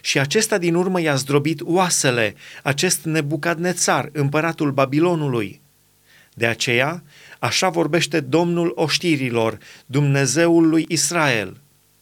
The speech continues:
"Iată, voi pedepsi pe împăratul Babilonului și țara lui, cum am pedepsit pe împăratul Asiriei. Voi aduce înapoi pe Israel în pășunea lui,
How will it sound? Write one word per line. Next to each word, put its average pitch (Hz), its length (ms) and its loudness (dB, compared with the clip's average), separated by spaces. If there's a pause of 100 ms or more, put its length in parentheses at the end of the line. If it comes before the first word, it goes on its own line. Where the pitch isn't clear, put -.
(240)
"Iată, 135 540 -2 (300)
voi 143 280 0
pedepsi 175 560 0
pe 135 140 -2
împăratul 139 540 0
Babilonului 139 720 0
și 127 200 -2
țara 165 340 -2
lui, 143 380 -2 (340)
cum 214 220 0
am 190 160 0
pedepsit 170 560 -2
pe 185 120 0
împăratul 165 640 0
Asiriei. 139 880 -2 (800)
Voi 131 280 -2
aduce 196 420 -2
înapoi 170 540 0
pe 160 120 -2
Israel 143 720 0
în 143 160 0
pășunea 156 460 0
lui, 143 440 0